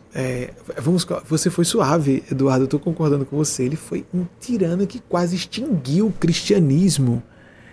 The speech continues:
em sua nascente. Passou a ser um dos maiores disseminadores do evangelho,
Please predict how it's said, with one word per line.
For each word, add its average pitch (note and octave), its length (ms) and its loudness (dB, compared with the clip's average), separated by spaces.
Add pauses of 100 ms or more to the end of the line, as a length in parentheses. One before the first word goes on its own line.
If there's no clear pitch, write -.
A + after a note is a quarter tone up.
(280)
em C#3+ 320 2
sua C3+ 400 0
nascente. E3 580 0 (1300)
Passou E3+ 460 0
a E3 40 0
ser - 180 -2
um C#3+ 100 0
dos A#2+ 100 -8
maiores C#3+ 380 0
disseminadores C3+ 520 -2
do C#3+ 60 0
evangelho, B2+ 560 -2